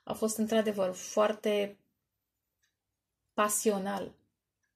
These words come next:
Foarte pasional,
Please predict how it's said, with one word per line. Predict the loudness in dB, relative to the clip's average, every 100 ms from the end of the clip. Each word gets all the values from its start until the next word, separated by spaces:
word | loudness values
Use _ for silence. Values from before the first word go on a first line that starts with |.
| _ _ _ _ _ _ _ _ _ _ _
Foarte | -8 -2 -2 -2
pasional, | -4 -4 -6 -6 -6 -4 -4 -4